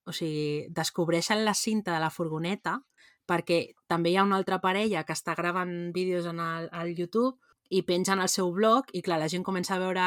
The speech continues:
el vídeo i diu: «Ostres, però aquesta furgoneta no té una placa de Florida, hòstia, a veure si és la furgoneta de la Gavi, no?», que havia sortit.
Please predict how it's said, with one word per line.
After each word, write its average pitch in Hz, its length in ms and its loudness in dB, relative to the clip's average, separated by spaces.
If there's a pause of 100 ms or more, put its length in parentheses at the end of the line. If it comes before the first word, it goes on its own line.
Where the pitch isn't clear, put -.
(240)
el 180 160 -2
vídeo 226 320 2
i 247 80 4
diu: 156 160 -2
«Ostres, 220 300 -2
però 180 100 -4
aquesta 202 240 -8
furgoneta 208 400 -4
no 240 80 0
té 226 80 -4
una 190 180 -4
placa 175 360 -2
de 170 140 0 (200)
Florida, 185 320 -4
hòstia, 214 380 -4 (320)
a 180 80 0
veure 175 100 2
si 214 120 -2
és 254 40 6
la 233 80 6
furgoneta 208 400 2
de 233 100 6
la 180 140 6
Gavi, 196 320 2
no?», 214 80 -6
que 220 80 -10
havia 170 180 -6
sortit. 190 380 -8